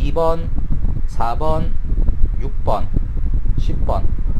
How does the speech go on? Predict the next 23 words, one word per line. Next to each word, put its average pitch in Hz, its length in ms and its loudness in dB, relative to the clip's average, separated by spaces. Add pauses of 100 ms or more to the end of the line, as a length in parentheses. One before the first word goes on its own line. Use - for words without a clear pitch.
(240)
자, - 140 2
이 - 260 -2
네 - 140 2
마필 170 280 0
중에서 190 560 2 (240)
딱 - 140 0 (120)
두 - 180 2
대의 214 160 2
마필, 151 320 0 (100)
한 233 240 4
방으로 214 340 2
때리는, 175 320 0 (840)
자, - 140 2
후반부 - 520 2 (320)
마지막 147 540 0 (220)
추천 - 400 0
경주가 92 420 -2
되겠습니다. - 540 -6 (4000)
부산 185 280 0
마지막 185 640 2
십사 - 580 -4
경주가 196 400 -4
되겠습니다. 107 640 -8